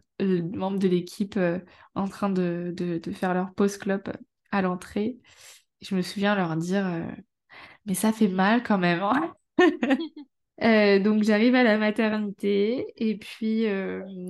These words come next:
on me... On me, on prend mon dossier, voilà, on, on m'emmène, euh, euh, poser un petit monito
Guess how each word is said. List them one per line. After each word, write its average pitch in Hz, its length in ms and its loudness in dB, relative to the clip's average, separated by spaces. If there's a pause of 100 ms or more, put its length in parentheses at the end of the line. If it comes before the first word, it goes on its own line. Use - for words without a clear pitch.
(520)
on 202 100 -2
me... 175 1000 0 (600)
On 202 80 -2
me, 170 720 0
on 196 100 -6
prend 208 200 -2
mon 202 120 0
dossier, 185 480 0
voilà, 196 540 0
on, 190 200 -12
on 190 100 -10
m'emmène, 190 520 2
euh, 180 500 -2 (600)
euh, 190 360 -2 (920)
poser 214 260 4
un 202 140 0
petit - 200 -8
monito 202 720 -2